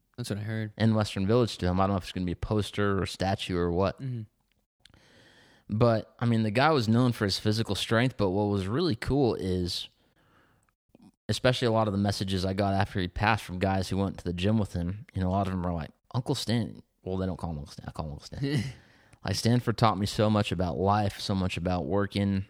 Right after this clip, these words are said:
Speaker 2: you know, so much
Speaker 1: Yeah.
Speaker 2: about family. Like, "Oh, and yeah, he helped me with my lifts."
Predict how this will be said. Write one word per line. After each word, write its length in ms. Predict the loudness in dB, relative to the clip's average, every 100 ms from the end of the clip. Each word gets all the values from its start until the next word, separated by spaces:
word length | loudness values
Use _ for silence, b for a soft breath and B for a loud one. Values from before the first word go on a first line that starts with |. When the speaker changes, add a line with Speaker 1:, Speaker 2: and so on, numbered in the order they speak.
| -6
Speaker 2:
you 80 | -4
know, 80 | -2
so 160 | 0
much 160 | 0 0
Speaker 1:
Yeah. 60 | 0
Speaker 2:
about 200 | 0 0
family. 540 | 0 2 2 0 -4 _ b b b b
Like, 140 | -6 2
"Oh, 220 | 4 6
and 140 | 4
yeah, 160 | 4 2
he 120 | 2
helped 220 | 2 2
me 80 | 0
with 160 | 0 0
my 100 | -2
lifts." 440 | -2 -4 -8 -16